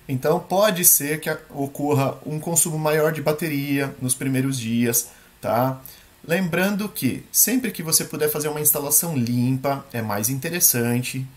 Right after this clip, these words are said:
né, fazer uma formatação depois pra tirar qualquer tipo de lixo do sistema, ou até fazer um simples wipe cache partition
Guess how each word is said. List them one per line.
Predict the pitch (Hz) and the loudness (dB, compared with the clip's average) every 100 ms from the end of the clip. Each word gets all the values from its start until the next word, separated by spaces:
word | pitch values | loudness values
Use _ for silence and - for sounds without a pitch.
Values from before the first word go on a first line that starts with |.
| - - | -20 -16
né, | 120 127 | -6 -4
fazer | 117 | -2
uma | 120 | -2
formatação | 120 131 127 127 156 - - 135 | -2 0 0 0 2 4 4 2
depois | 147 151 135 139 | -4 -6 -4 -4
pra | - 135 | -4 -6
tirar | 147 139 | -4 -6
qualquer | - 160 135 - 190 | -4 -4 -4 -2 -4
tipo | 196 - 170 190 - 196 - - - 135 | -2 -6 -2 -4 -4 -6 -6 -20 -16 -4
de | 160 | 4
lixo | 233 160 156 - | 4 4 0 -2
do | 131 | 0
sistema, | 143 - - 131 151 156 160 - - - | 0 2 2 2 2 -2 -8 -16 -20 -4
ou | 196 254 262 - - | 2 2 0 -6 -10
até | 214 214 233 | -4 -2 -2
fazer | 233 202 196 | -2 0 0
um | 202 | 4
simples | 190 196 202 196 185 | 4 4 2 -2 -2
wipe | 175 175 - | 0 -2 -4
cache | 175 - | -2 -2
partition | - 170 160 156 156 160 | 0 -2 -2 -6 -4 -6